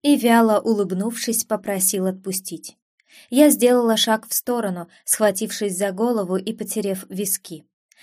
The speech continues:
Это была не самая приятная сцена в день свадьбы и коронации, но, вспомнив,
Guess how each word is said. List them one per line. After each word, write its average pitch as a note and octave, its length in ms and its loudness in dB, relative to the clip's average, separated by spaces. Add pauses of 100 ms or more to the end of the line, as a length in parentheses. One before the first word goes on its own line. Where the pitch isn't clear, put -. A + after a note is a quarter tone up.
(140)
Это D#4 220 4
была B3+ 240 4
не B3+ 140 2
самая B3+ 440 2
приятная G3+ 580 -4
сцена G#3+ 480 -2
в F#3 60 -8
день F#3+ 220 -4
свадьбы G#3 540 -2
и A3+ 120 -6
коронации, A3+ 840 -4 (280)
но, C#4 120 -4
вспомнив, B3+ 640 -2